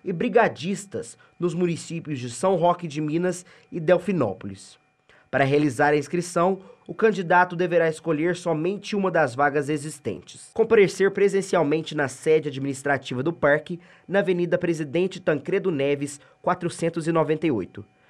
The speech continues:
de oito às doze horas e das quatorze às dezessete horas. Ou também na pousada Cachoeira Paraíso, em Delfinópolis,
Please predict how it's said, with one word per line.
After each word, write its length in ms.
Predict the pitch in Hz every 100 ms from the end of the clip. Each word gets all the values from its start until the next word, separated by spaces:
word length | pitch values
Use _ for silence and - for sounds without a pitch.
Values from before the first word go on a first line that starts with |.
| _
de 220 | - 110 127
oito 440 | 131 180 180 208 - _ _
às 200 | 170 135
doze 340 | 135 160 147
horas 540 | 147 80 - - - - _ _
e 60 |
das 240 | 160 139 135
quatorze 680 | 143 - 143 160 175 165 - _
às 160 | 147
dezessete 680 | 113 170 185 175 156 143 -
horas. 480 | 101 69 76 - - _ _ _
Ou 140 | 185
também 420 | 190 180 160 202 202 - -
na 100 | 190
pousada 540 | 202 214 139 175 165
Cachoeira 640 | 156 175 - 160 170 220 226
Paraíso, 640 | 190 170 131 143 135 - -
em 140 | 175
Delfinópolis, 1040 | 143 147 170 202 160 107 95 104 95 -